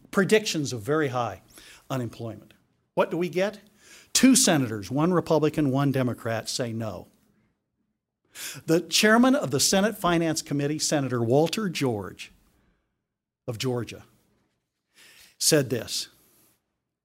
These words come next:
He supported a Revenue Act of nineteen forty-five which cut tax rates. I'll get into that in a minute, but he said this. "If this Revenue Act has the effect which it is hoped it will have, it will so stimulate the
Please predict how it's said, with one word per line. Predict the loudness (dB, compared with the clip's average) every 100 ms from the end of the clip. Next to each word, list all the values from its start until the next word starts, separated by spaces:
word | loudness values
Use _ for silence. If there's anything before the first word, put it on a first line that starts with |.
| _ _ _ _ _ _ _ _ _ _
He | -2
supported | 0 0 4 2 4
a | 2
Revenue | 2 4 2 0 0
Act | 0 0 -2
of | -4
nineteen | -2 -2 -4
forty-five | -2 -4 -2 -4 -4
which | -6 -12
cut | -6 -6 -6
tax | -14 -12 -16
rates. | -16 -18 -18 -18 -10
I'll | -6
get | -2 0
into | 0 -4
that | -8
in | -8
a |
minute, | -8 -8 -10 -14
but | -12
he |
said | -8 -8 -8
this. | -10 -10 -16 _ _ -20 _ -20 -20 -20 _
"If | -2 2
this | 4 6
Revenue | 6 6 6 6
Act | 4 2 2
has | 4 4
the | 4 0
effect | 2 0 0
which | -4 -4 -2
it | -2
is | -2
hoped | 2 0 0
it | -6
will | -6
have, | -6 -4 -4
it | -2 -2
will | 0
so | 2 4 4
stimulate | 0 0 0 2 0 0
the | -2 -2 -4